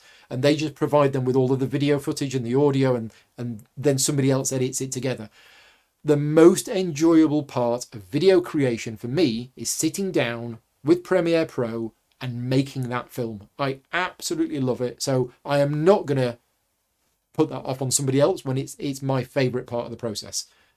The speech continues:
Um, yeah, absolutely. Um, next question from Istvan. "Any thoughts about Tainted Grail two?" Yes, I have thoughts on Tainted Grail two. Um, "They will manage to get together the first work that it was bleeding from so many wounds." Yes.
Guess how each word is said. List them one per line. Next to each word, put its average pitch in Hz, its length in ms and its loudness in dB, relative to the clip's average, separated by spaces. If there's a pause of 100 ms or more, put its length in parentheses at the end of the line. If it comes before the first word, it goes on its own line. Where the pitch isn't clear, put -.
Um, 113 600 -10
yeah, 120 280 -6
absolutely. 123 640 -6 (1120)
Um, 131 880 -2 (100)
next 175 300 -2
question 131 380 -2 (600)
from 143 220 2
Istvan. 139 500 -2 (240)
"Any 175 180 4
thoughts 190 300 4
about 165 220 -2
Tainted 160 300 -2
Grail 156 220 4
two?" 147 400 0
Yes, - 420 2 (140)
I 139 140 0
have 143 180 0
thoughts 165 360 2
on 147 120 0
Tainted 135 300 0
Grail 127 220 2
two. 120 240 -4 (580)
Um, 131 640 0
"They 143 160 4
will 139 140 2
manage 156 240 0
to 147 80 -6
get 160 180 0
together 147 260 -2
the 135 100 -6
first 143 280 0
work 139 300 0
that 135 120 -6
it 139 80 -6
was 120 120 -8
bleeding 135 340 -2
from 127 160 -14
so 139 120 -4
many 123 120 -4
wounds." 113 220 -4
Yes. 151 260 2